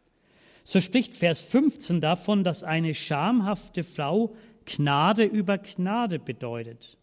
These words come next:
womit durch den Begriff der Gnade im Hintergrund Gott als Geber einer solchen Frau steht. Vers sechzehn vergleicht die Schönheit der guten Frau im Gemach des Erwählten mit der Sonne,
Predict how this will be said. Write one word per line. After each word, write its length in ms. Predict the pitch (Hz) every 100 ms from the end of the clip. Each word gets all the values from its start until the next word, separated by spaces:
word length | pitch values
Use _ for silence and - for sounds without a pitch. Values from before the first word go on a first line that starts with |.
| _ _ _ _ _ _ _ _ _ _ _
womit 260 | 151 214 196
durch 140 | 208
den 160 | 196 175
Begriff 460 | 175 175 214 -
der 140 | 170 147
Gnade 580 | - 147 139 165 208
im 180 | 185 165
Hintergrund 720 | 156 214 185 - 170 160 -
Gott 400 | - 208 240 -
als 380 | 156 143 135 -
Geber 400 | 170 160 160 147
einer 240 | 135 135 131
solchen 500 | - 147 135 - 131
Frau 380 | - 123 120
steht. 500 | 117 - 123 110 - _ _ _ _ _ _ _ _ _ _ - - -
Vers 320 | - 180 -
sechzehn 420 | 226 - - 254
vergleicht 600 | - 196 160 151 165 -
die 100 | 156
Schönheit 760 | - 185 170 214 226 202 185 -
der 100 | 143
guten 360 | 220 247 214
Frau 480 | - 147 139 208 - - - _ _
im 180 | 190 190
Gemach 440 | 170 165 208 -
des 240 | - 226 190
Erwählten 720 | 175 147 143 196 226 - 208
mit 200 | 202 185
der 120 | 165
Sonne, 560 | - - 226 170 123